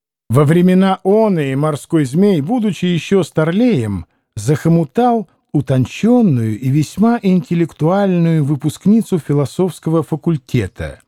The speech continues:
вопреки штампам насчет синих чулков, сексапильную и мужиков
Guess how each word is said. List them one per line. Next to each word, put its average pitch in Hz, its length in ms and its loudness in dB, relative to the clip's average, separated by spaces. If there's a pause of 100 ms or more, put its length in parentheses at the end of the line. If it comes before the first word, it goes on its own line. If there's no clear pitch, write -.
(140)
вопреки 143 520 2
штампам 170 600 0 (180)
насчет 151 420 0
синих 165 400 0
чулков, 165 580 -2 (220)
сексапильную 139 1040 0 (160)
и 160 100 2
мужиков 160 800 0